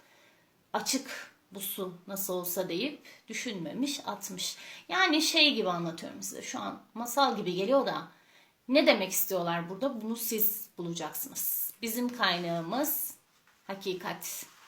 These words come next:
Yani onun katından gelen bilgi. Ha, yine Allah bilir diyorum. Ben bir şey görmüyorum. Sadece hissettiğim enerji, huzur, bir yıldır yaşadığım mucizelere tanık olmam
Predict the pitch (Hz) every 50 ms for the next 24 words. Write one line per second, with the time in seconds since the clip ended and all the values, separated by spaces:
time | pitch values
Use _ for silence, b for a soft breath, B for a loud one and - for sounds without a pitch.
0 | - _ - - 202 202 208 202 202 - - - - 226 247 247 254 247 226 -
1 | - - 202 180 - - 185 170 160 165 156 170 170 - _ _ _ _ _ _
2 | _ _ _ _ _ _ _ _ - 160 190 185 170 151 - - - - _ _
3 | _ - 175 165 196 - - - 170 165 - - _ _ _ _ - 320 320 269
4 | 254 277 294 330 294 269 262 269 269 277 269 - 220 180 170 170 170 - - 160
5 | 160 202 226 214 202 202 202 196 - - 240 202 175 185 185 180 170 165 156 147
6 | 156 196 247 277 B B B B B B B B B - - 285 285 294 311 262
7 | 294 320 311 294 294 - - 311 277 285 - - 233 220 208 214 220 220 247 -
8 | - 208 214 226 233 240 247 254 277 - 226 226 214 226 220 - - - - -
9 | 240 226 226 240 233 226 226 - - - - - _ - 240 269 269 254 240 247
10 | 247 233 226 226 208 220 240 240 247 233 240 233 220 214 208 - - 254 202 202
11 | 226 226 233 233 226 226 226 226 220 220 220 220 226 220 220 226 240 247 - 247
12 | 226 226 220 226 226 196 180 202 208 233 262 262 B B